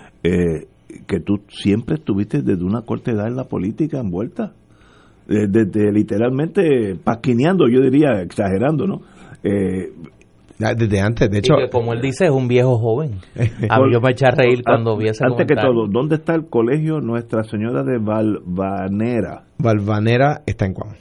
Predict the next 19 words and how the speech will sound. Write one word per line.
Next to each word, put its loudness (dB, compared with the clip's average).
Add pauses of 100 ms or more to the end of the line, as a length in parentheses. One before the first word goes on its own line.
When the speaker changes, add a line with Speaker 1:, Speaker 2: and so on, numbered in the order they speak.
(160)
Speaker 1:
Cuamo. -2
Ah, -2
tú -4
te -4
graduaste -2
de -2
high -2
school -4
de -4
Cuamo. -10
Speaker 2:
Es -2
un 0
proyecto 0
social. 2
Yo 0
soy 2
el 4
único 4
gobernador 2